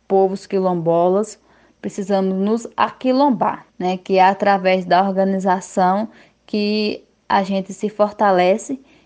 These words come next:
e fortalecido é bem mais fácil da gente conquistar os nossos objetivos, os nossos direitos. Eu acredito muito na força e no poder do associativismo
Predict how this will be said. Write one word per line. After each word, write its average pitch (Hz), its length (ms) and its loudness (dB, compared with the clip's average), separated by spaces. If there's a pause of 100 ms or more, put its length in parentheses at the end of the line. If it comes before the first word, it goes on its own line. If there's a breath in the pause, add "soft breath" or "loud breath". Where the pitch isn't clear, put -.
(120)
e 214 100 -6
fortalecido 214 1200 0 (320 loud breath)
é 208 100 0
bem 214 220 2
mais 285 240 2
fácil 196 360 0
da 196 80 2
gente 190 240 -6
conquistar 185 760 -2 (240 loud breath)
os 190 120 -4
nossos 185 360 0
objetivos, 196 1000 -2 (260 soft breath)
os 208 180 -2
nossos 202 400 0
direitos. 185 760 -4 (180)
Eu 202 100 2
acredito 220 460 0
muito 190 440 -2
na 190 180 -2
força 185 460 -4
e 208 40 -4
no 196 100 -6
poder 196 340 -2
do 170 120 0
associativismo 185 1080 -4